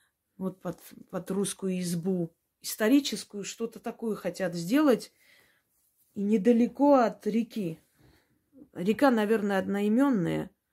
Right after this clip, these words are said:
Нет, Ворона, наверное, река. Есть, там, там протекает, да, Ворона? Потому что, ну, кто, кто там живёт, вот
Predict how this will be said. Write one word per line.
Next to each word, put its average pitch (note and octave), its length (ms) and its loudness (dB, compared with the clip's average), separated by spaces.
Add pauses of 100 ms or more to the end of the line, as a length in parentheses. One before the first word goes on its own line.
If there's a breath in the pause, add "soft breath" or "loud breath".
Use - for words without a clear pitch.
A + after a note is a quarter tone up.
(920)
Нет, F#3+ 480 -2
Ворона, F3 600 -2 (600)
наверное, D#3 480 -6
река. D3+ 360 -12 (760)
Есть, E3+ 520 -4
там, G3 440 -4
там F#3+ 160 -2
протекает, D#3+ 420 -8
да, F#3+ 140 0
Ворона? D#3 440 -4 (1400 soft breath)
Потому F3+ 300 -6
что, E3+ 320 -6 (300 soft breath)
ну, A3 100 0
кто, A#3 320 6
кто - 200 -6
там F#3 220 -2
живёт, G#3+ 480 0 (2000)
вот F#3 320 -6